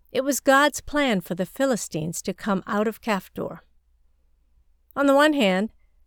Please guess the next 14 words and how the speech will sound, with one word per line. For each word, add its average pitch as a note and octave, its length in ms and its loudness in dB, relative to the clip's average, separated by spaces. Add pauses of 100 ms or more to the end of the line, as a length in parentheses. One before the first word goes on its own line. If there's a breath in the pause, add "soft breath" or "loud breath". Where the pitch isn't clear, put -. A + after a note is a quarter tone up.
(120)
God G#3 320 4
used C4+ 260 2
the G3+ 80 -2
Philistines G3 640 0
to - 120 -4
discipline F3+ 560 0
the - 160 -2
Israelites E3+ 640 -2
when F3+ 140 0
they E3+ 100 0
turned F3+ 320 -2
away F#3+ 300 2
from F3 240 -4
Him. E3 340 -6